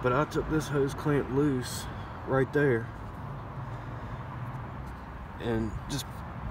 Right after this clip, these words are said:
popped that regulator down. And it just, it, it, it pours out pretty fast. So make sure you got some gloves on, some safety glasses, and you s-, you step back a bit and put you a pan under it. It'll help if you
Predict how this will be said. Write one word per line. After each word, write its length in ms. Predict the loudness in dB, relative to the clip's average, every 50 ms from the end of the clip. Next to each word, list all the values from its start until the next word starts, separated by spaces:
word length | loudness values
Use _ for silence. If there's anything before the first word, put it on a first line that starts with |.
| 2 2 2 0 -8 -8 -8 2 6
popped 220 | 6 6 8 8
that 160 | 6 6 6
regulator 420 | 8 6 10 10 10 10 12 10 10
down. 320 | 10 10 8 8 6 4 2 0 -2 2 2 2 2 0 -2 -8 -8 -8 -8 -10 -10 -10 -10 -10 -10 -10 -10 -10 -12 -12 -10 -10 -10 -10 -10 -10 -10 -10 -10 -10 -10 -10 -10 -10 -10 -8 -8 -8 -8 -8 -8 -8 -8 -8 -8 -6 0
And 360 | 2 4 6 6 6 4 2 0 -2 -4 0
it 160 | 0 2 4
just, 320 | 4 2 2 2 0 -2 -4 -6 -4 0
it, 120 | 0 2 2 2
it, 120 | 0 0 0 -2 -4 0
it 160 | 0 0 4 8
pours 280 | 10 12 12 12 10
out 180 | 6 4 4 4
pretty 200 | 2 2 2 2
fast. 360 | 0 0 0 0 -2 -2 -2
So 60 | 0
make 160 | 2 2 2
sure 120 | 4 4 4
you 80 | 4
got 140 | 4 2 2
some 160 | 2 0 0
gloves 300 | 2 4 4 4 2 2
on, 260 | 2 2 4 4 2 0
some 120 | -2 -4
safety 300 | -2 -2 -2 0 0 0
glasses, 600 | -2 0 0 2 0 0 -2 -2 -4 -4 -4 -6 -8 -8 -8 -8 -8 -10 -8 -8 -8 -8 -8 -8 -4 0
and 100 | 2 2
you 60 | 2 2
s-, 180 | 0 -2 -6 -6 -6 -4 -2
you 120 | 0 0
step 280 | 0 2 2 2 2 2
back 220 | 2 2 2 2
a 40 | 2
bit 240 | 2 4 4 4 4
and 100 | 0 0
put 180 | -2 0 2
you 80 | 2 2
a 20 |
pan 360 | 2 2 2 4 4 6 4 4
under 280 | 2 0 0 0 -2
it. 60 | -2 -4 -8 -10 -12 -12 -12 -12 -12 -12 -12 -10 -10 -10 -10 -10 -10 -10 -10 -10 -10 -10 -10 -10 -10 -10 -12 -10 -10 -10 -10 -10 -10 -10 -10 -10 -10 -8 -2 0
It'll 160 | 2 4 4
help 240 | 4 4 4 4 2
if 100 | 0 -2
you 80 | -2